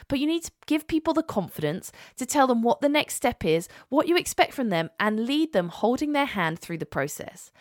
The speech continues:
Like we said before, they haven't done this before, but you have. So you need to show them each step of the way exactly what happens next and lead them through that booking and then onto the wedding day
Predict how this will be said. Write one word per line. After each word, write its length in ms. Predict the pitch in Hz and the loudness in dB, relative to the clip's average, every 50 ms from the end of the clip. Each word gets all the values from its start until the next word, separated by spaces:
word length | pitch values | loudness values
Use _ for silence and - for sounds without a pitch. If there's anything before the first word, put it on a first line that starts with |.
| - - - - _ | -20 -20 -20 -20 _
Like 280 | - 143 143 117 - - | -4 -2 -2 -2 -2 -4
we 60 | 269 | -4
said 200 | - - 330 330 | 2 2 0 4
before, 540 | - 370 339 - - 226 165 156 143 147 - - _ _ _ _ | 4 0 0 4 4 4 4 4 2 0 -2 -8 _ _ _ _
they 160 | - 151 190 | 0 0 2
haven't 280 | 240 285 302 339 277 | 0 -2 -4 -6 0
done 200 | - 330 339 330 | 2 4 4 4
this 160 | 294 226 - - | 4 0 0 -4
before, 480 | - 170 - - 156 147 143 139 - - _ _ | -10 -12 -6 -4 -2 -2 -2 -4 -6 -12 _ _
but 140 | - 170 - | -4 -4 -4
you 260 | - 175 185 180 165 | -2 -4 -2 -2 -2
have. 400 | 170 - - - - - - - _ _ - - _ | -2 -4 -8 -10 -10 -12 -18 -20 _ _ -20 -20 _
So 100 | - - | -2 -2
you 320 | 214 214 208 214 247 302 311 | -2 0 0 2 2 2 2
need 160 | 349 349 - | 2 -2 -2
to 100 | - 349 | -4 -6
show 240 | - - 247 175 170 | -2 2 2 2 4
them 200 | 165 156 - - | 2 0 -2 -2
each 220 | - 208 240 - | -4 -4 -4 -4
step 240 | - - 311 302 - | -2 0 0 2 2
of 80 | 359 - | 2 0
the 80 | 339 | 0
way 260 | 269 233 185 165 156 - - | 4 4 6 4 4 2 0
exactly 540 | - 180 175 190 277 285 - - - 208 185 | -6 -8 0 2 2 2 2 0 -6 -6 -4
what 180 | 185 - - | -4 -6 -6
happens 480 | - 165 160 - - 156 151 156 - - _ | -6 -8 -10 -10 -10 -10 -10 -10 -12 -16 _
next 400 | - 156 151 - - - - - - | -10 -8 -8 -8 -10 -14 -18 -12 -10
and 200 | - 151 156 156 | -8 -6 -4 -2
lead 180 | 170 220 254 262 | -2 -2 -2 -2
them 140 | 311 285 247 | -2 -6 -6
through 300 | - - 196 170 165 156 | -6 -4 -2 -2 0 0
that 200 | - - - _ | -2 -4 -4 _
booking 400 | 160 160 - - 135 139 156 - - - - - _ - | -6 -6 -6 -6 -8 -8 -8 -12 -16 -20 -20 -20 _ -4
and 200 | 151 175 170 175 | -4 -2 0 2
then 200 | 160 160 160 - _ _ | 0 0 0 -4 _ _
onto 400 | 143 151 139 - - - 156 143 | -6 -6 -6 -6 -2 -2 -2 -2
the 100 | - 151 | -2 -2
wedding 280 | 151 147 143 135 139 | 0 0 -2 -2 -4
day 260 | 147 135 113 117 - | -6 -6 -6 -6 -6